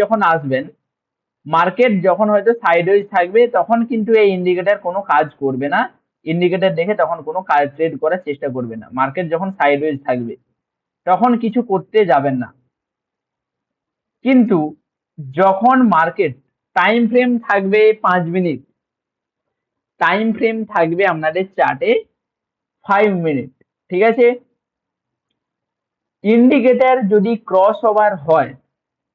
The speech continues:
মানে যদি ইন্ডিকেটর দেখুন এখানে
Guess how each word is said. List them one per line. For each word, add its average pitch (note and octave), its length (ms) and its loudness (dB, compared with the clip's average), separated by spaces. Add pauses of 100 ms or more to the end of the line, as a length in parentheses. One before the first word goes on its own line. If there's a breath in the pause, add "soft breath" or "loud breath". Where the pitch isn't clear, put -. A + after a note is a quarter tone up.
(180)
মানে D3+ 260 0 (2500)
যদি G3+ 320 4 (200)
ইন্ডিকেটর A3 460 4 (100)
দেখুন G#3 220 -2 (100)
এখানে G3 180 -2